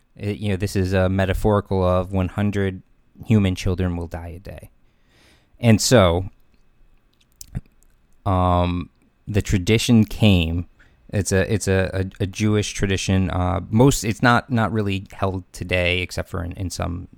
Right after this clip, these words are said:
smaller circles. But, um, they will put a pendant with the names of the three angels around the child who has been born until they're named.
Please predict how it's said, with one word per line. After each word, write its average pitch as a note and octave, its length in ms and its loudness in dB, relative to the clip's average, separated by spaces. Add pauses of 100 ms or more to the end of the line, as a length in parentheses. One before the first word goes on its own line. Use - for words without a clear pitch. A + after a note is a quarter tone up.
(360)
smaller F2 500 -4
circles. F2 460 -12
But, F2+ 320 -6 (560)
um, F#2 640 2
they F#2+ 680 0 (280)
will G2 180 -2
put - 340 2
a G2 300 -4
pendant F#2 720 -2 (600)
with G2+ 380 2
the G2+ 80 0
names G#2 460 0
of G2 100 -2
the G2 100 -2
three G#2 340 -4
angels F#2+ 600 0 (160)
around F#2+ 420 2
the F#2 80 -2
child F2+ 600 0
who - 160 -2
has F#2 120 0
been F2+ 200 0
born F2+ 640 2
until F#2+ 340 -2
they're E2+ 140 -2
named. E2+ 500 -6